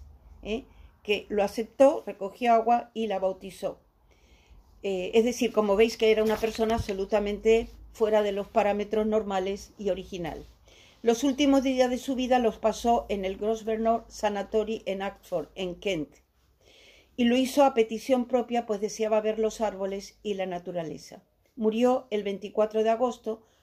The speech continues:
posiblemente de una parada cardíaca mientras dormía. Fue enterrada en el New Cemetery de Oxford, en la sección reservada a los católicos,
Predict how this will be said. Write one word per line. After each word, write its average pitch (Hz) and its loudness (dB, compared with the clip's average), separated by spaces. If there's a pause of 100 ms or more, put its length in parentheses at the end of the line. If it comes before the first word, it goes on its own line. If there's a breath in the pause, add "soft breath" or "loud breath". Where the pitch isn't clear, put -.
posiblemente 214 0
de 208 -4
una 202 -6
parada 196 -2
cardíaca 196 -4
mientras 175 -8
dormía. 165 -8 (420 soft breath)
Fue 233 0
enterrada 233 2
en 202 -6
el 202 -6
New 226 -4
Cemetery 214 -6
de 185 -10
Oxford, 214 -4 (440 soft breath)
en 220 2
la 214 4
sección 240 -2
reservada 214 -2
a 202 -2
los 202 -6
católicos, 220 -2